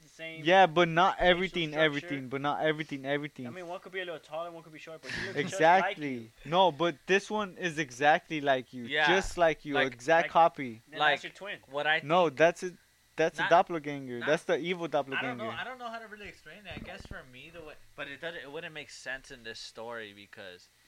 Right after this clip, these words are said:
Speaker 3: for me, it's like, uh,
Speaker 1: I don't know.
Speaker 3: the way I think of it, it's somebody that's trying to, or something that's
Speaker 1: Mimic you?
Speaker 3: trying to replace you.
Speaker 1: Oh.
Speaker 3: So they mimic you as a person.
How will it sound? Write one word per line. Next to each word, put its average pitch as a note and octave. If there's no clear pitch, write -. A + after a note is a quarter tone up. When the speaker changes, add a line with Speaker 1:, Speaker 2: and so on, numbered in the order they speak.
Speaker 3:
for C#3
me, D3
it's D3
like, C3+
uh, -
Speaker 1:
I A2+
don't D3+
know. A#2
Speaker 3:
the B2
way C#3+
I C#3+
think E3+
of E3
it, D#3
it's A2+
somebody C3+
that's A2+
trying A#2
to, A2
or G#2+
something B2
that's C#3
Speaker 1:
Mimic F3+
you? -
Speaker 3:
trying A#2
to A2+
replace G#2+
you. A2
Speaker 1:
Oh. G#2+
Speaker 3:
So C3+
they C3
mimic C3
you B2
as A2+
a G#2+
person. A#2